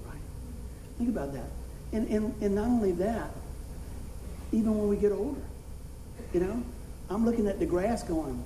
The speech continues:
"It's too hot," you know? All these different things. My whole point is, Jesus stuck to the plan. Jesus stuck to, to what God had laid on his heart.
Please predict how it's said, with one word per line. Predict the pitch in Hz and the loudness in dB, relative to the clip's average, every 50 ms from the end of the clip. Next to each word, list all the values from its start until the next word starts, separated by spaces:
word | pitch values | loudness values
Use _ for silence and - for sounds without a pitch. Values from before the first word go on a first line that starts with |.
| - - | -6 -6
"It's | - 143 196 208 - | -4 -4 -4 -4 0
too | - 254 220 | 2 2 2
hot," | - - 175 202 240 240 - - - - - - - - - - - - - - - - - - - - - | 2 0 -2 -4 -4 -4 -6 -6 -8 -8 -8 -8 -8 -8 -8 -8 -8 -8 -8 -8 -8 -8 -10 -10 -10 -8 -6
you | 151 143 | -4 -4
know? | 147 170 196 254 277 - - - - - - - - - - - - - - - | -2 -2 -2 -2 -4 -4 -6 -8 -8 -8 -8 -8 -8 -8 -8 -8 -8 -8 -6 -4
All | - 220 226 233 | -2 0 2 4
these | 247 233 202 - | 4 4 4 4
different | 226 208 - 180 170 | 2 0 0 0 0
things. | 202 190 175 170 | 0 0 0 0
My | 226 196 202 | -2 -2 -2
whole | 226 285 285 | -2 -2 -2
point | 254 - 240 233 226 185 165 131 | -2 -4 -4 -4 -2 -2 -2 -2
is, | 339 339 349 - - - - - - - - - - - - - - - - - - - - - 131 127 | -4 -4 -6 -6 -8 -8 -8 -8 -8 -8 -8 -8 -8 -8 -8 -8 -8 -8 -8 -8 -8 -8 -8 -8 -2 2
Jesus | - 285 233 208 170 180 143 - | 2 4 4 4 2 0 -4 -4
stuck | - - - - - - - | -4 -4 -4 -4 -4 -4 -4
to | 165 | -4
the | 147 135 | -4 -4
plan. | - - 151 147 147 135 127 127 | -4 -4 -4 -4 -2 -2 -2 -2
Jesus | 139 180 196 180 156 131 | -2 -2 -2 -2 -4 -6
stuck | - - - - - - - - - - - - - | -6 -4 -4 -4 -4 -6 -6 -8 -8 -8 -8 -6 -4
to, | 156 143 135 - - - - - - - - - - - - - - | -2 -2 -2 -4 -6 -8 -8 -8 -8 -8 -8 -8 -8 -8 -8 -8 -6
to | - | -4
what | 135 139 156 - | -2 -2 -2 -4
God | - 160 156 160 - | -4 -4 -4 -4 -4
had | - 135 | -2 -2
laid | 135 139 156 156 - | 0 0 0 0 0
on | 139 131 | -2 -4
his | 127 - - | -4 -6 -6
heart. | - 180 175 - | -8 -8 -8 -8